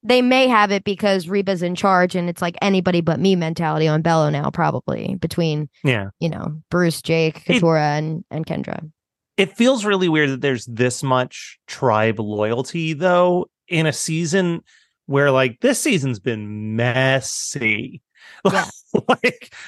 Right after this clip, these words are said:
Speaker 2: like,
Speaker 1: Totally.
Speaker 2: none of those tribes, I mean, maybe that's why they have so much tribe loyalty, is none of them had to actually really do a tribal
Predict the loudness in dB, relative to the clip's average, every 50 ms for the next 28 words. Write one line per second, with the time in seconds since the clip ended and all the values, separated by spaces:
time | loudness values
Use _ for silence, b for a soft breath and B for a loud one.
0 | -8 B 2 2 4 4 4 4 4 4 2 2 0 0 0 0 -2 -2 -2 -6
1 | -8 -4 -2 0 2 2 0 0 -4 -6 -4 -4 -2 -2 -2 -2 -2 -2 -2 -2
2 | -4 -4 -6 -4 -2 -2 0 -2 -2 -4 -4 -6 -6 -6 -8 -8 -8 -8 -6 -2
3 | -2 -2 0 0 2 2 2 2 0 0 0 0 0 -2 -4 -10 -10 -10 -6 -2
4 | 0 2 2 2 0 0 0 -2 0 0 0 0 0 0 -2 -2 -2 -2 -2 -2
5 | -2 -4 -6 -4 -4 -4 -4 -6 -6 -2 0 2 2 2 0 -2 -2 -2 0 0
6 | 2 2 0 -2 -2 0 0 2 2 2 2 2 2 0 0 -2